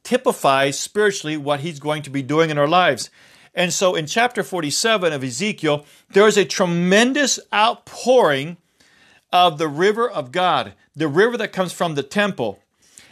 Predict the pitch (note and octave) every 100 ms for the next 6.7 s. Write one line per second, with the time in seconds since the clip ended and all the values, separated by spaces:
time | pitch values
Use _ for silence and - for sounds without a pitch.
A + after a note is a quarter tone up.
0 | _ E3 E3+ E3+ D#3+ - D3+ C#3 A#3+ B3
1 | B3 G#3+ G#3+ - F#3 F3+ F3+ C#3+ F3+ E3+
2 | B2+ G#2+ _ _ _ _ _ - G#3 C#4
3 | C#4 G#3+ A3+ - - G3+ G#3+ F3 F3 -
4 | G#3+ G3 D#3 D#3 - _ C#3+ D#3+ G#3 A#3
5 | E3+ D3+ D#3+ E3+ _ _ - C#3 B2 C#3
6 | F#3+ F#3+ E3+ F3+ E3+ F#3